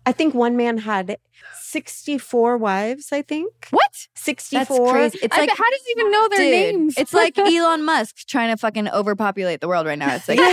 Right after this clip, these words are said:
Speaker 3: it's not like he wants to fall in love with a bunch of people. He's like, "No, I want my genetics to be,
Speaker 1: To be
Speaker 3: <laughs>
Speaker 1: in.
Speaker 3: to be
Speaker 1: <laughs>
Speaker 3: in
Speaker 1: Yeah.
Speaker 3: this new generation as many times as I can put them in." <laughs>
Speaker 1: But the weird thing is, like, every time I watch one of those cult things in the beginning, it's like, "All right,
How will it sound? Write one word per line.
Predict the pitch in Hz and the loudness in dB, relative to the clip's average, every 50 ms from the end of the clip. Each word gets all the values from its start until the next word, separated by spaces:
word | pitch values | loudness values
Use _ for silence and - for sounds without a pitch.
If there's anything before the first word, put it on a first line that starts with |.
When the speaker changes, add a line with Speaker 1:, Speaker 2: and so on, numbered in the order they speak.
| 370 359 453 440 - 294 | 6 4 4 4 4 4
Speaker 3:
it's | - 440 403 - | 6 6 6 4
not | 302 - - 392 | 4 4 4 4
like | - - - | 4 4 2
he | - 359 | 4 4
wants | 269 269 262 262 269 269 | 4 4 2 2 0 -2
to | 269 | -2
fall | 254 - - 240 247 247 | -2 0 2 2 4 4
in | 247 240 226 | 2 0 0
love | 220 220 214 196 | 0 0 0 0
with | 190 190 185 | -2 -6 -4
a | |
bunch | 180 208 196 | -6 -8 -8
of | - | -6
people. | - 226 190 180 | -6 -4 -4 -2
He's | 185 185 175 | -2 -2 -2
like, | 185 185 | -2 -2
"No, | 208 208 202 | -2 0 0
I | 180 165 | 0 -2
want | 160 175 175 175 175 - | -2 -2 -2 -2 -4 -4
my | - 175 170 170 165 165 170 | -4 -4 -2 -2 -2 -2 -4
genetics | 175 180 175 175 170 160 151 147 - - - - | -6 -6 -6 -4 -4 -2 -4 -4 -8 -10 -20 -20
to | - | -14
be, | - - 165 165 160 147 | -8 -6 -4 -4 -2 0
Speaker 1:
To | - 220 | 0 0
be | 247 269 330 339 330 | 2 2 2 2 2
Speaker 3:
<laughs> | - | 2
Speaker 1:
in. | 208 196 180 170 170 170 | 2 0 0 0 -2 0
Speaker 3:
to | 190 226 | 0 0
be | - 311 311 - | 2 2 2 2
Speaker 1:
<laughs> | 208 339 | 2 2
Speaker 3:
in | 330 220 220 220 247 | 2 2 4 4 4
Speaker 1:
Yeah. | 285 240 196 156 175 - _ _ _ - _ _ - | 4 4 4 2 0 -6 _ _ _ -20 _ _ 0
Speaker 3:
this | 214 254 277 - | 0 0 2 2
new | 294 285 294 285 | 2 2 2 2
generation | 240 269 247 233 226 262 277 285 - - 302 254 240 240 | 2 0 0 0 2 2 2 0 0 -2 -4 -2 -2 -2
as | 226 202 | -2 0
many | 240 247 240 214 196 | 0 2 2 2 2
times | 277 277 - - 196 | 4 2 2 2 0
as | 190 | -2
I | 185 175 | -6 -6
can | 170 - 226 208 196 | -2 -2 -2 -2 -2
put | 170 - 214 226 | 0 0 0 0
them | - 190 185 202 | 0 -4 -2 -2
in." | 240 226 - - 240 311 | -2 -2 0 0 0 0
<laughs> | 254 - - - 349 - | 2 2 0 2 2 2
Speaker 1:
But | 403 - | 2 4
the | 466 466 277 | 4 4 4
weird | 254 254 320 381 453 508 - | 4 4 4 4 4 2 2
thing | - 370 294 | 2 4 4
is, | 254 240 - | 4 2 2
like, | 277 254 202 - - - | 0 -2 -2 -2 -4 -2
every | 247 247 320 330 | -2 0 0 -2
time | 311 - 359 320 | -2 0 0 0
I | 285 277 | 2 2
watch | 247 247 262 - - | 2 2 0 0 -2
one | 269 254 | -4 -2
of | 247 226 | -2 0
those | 226 208 185 - | 0 -2 -2 -4
cult | - - 254 240 - - | -6 -4 -4 -4 -2 -2
things | 233 214 202 190 - | -2 -2 -2 0 0
in | 208 196 | 0 0
the | 190 | 0
beginning, | 180 190 - 233 240 240 233 220 202 185 | -2 0 0 0 0 2 0 0 -2 -4
it's | - _ - - | -8 _ -6 -2
like, | 190 190 196 _ - | -2 -2 -2 _ 0
"All | 359 330 349 571 571 403 | 0 2 2 2 0 0
right, | 247 185 139 185 247 330 | 0 0 2 0 -2 -4